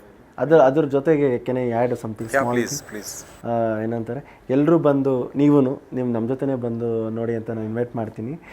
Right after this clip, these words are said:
Speaker 1: And ಇವರು ವಂಶಿಕಾನೂ ಇರ್ತಾರೆ, ಇವ್ರು ಎಲ್ಲರೂ ಇರ್ತೀವಿ. ಆ, ಹಾಗೆ ಕನ್ನಡ ಜನತೆನೂ ಬಂದು ಸಿನಿಮಾ ನೋಡಿ. And ಎಲ್ಲಿ, ಆ, ಒಂದು ಸ್ಪೆಷಲ್ ಬಿಟ್ಟು ವಂಶಿಕಾ ಕಡೆಯವರನ್ನ ಹೇಳ್ಸೋಣ ಅಂತ ಅನ್ಕೊಂಡೆ ನಾನು. ನಮ್ಮ ಸಿನಿಮಾ ಎಲ್ಲ ಕಡೆ ರಿಲೀಸ್ ಆಗ್ತಾ ಇದೆ ಕರ್ನಾಟಕದಲ್ಲಿ.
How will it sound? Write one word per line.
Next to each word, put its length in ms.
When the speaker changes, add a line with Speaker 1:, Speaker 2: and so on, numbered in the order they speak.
Speaker 1:
And 120
ಇವರು 280
ವಂಶಿಕಾನೂ 440
ಇರ್ತಾರೆ, 340
ಇವ್ರು 180
ಎಲ್ಲರೂ 220
ಇರ್ತೀವಿ. 420
ಆ, 260
ಹಾಗೆ 300
ಕನ್ನಡ 240
ಜನತೆನೂ 420
ಬಂದು 680
ಸಿನಿಮಾ 300
ನೋಡಿ. 260
And 120
ಎಲ್ಲಿ, 600
ಆ, 80
ಒಂದು 320
ಸ್ಪೆಷಲ್ 380
ಬಿಟ್ಟು 220
ವಂಶಿಕಾ 340
ಕಡೆಯವರನ್ನ 400
ಹೇಳ್ಸೋಣ 340
ಅಂತ 180
ಅನ್ಕೊಂಡೆ 340
ನಾನು. 320
ನಮ್ಮ 80
ಸಿನಿಮಾ 300
ಎಲ್ಲ 500
ಕಡೆ 220
ರಿಲೀಸ್ 300
ಆಗ್ತಾ 260
ಇದೆ 140
ಕರ್ನಾಟಕದಲ್ಲಿ. 800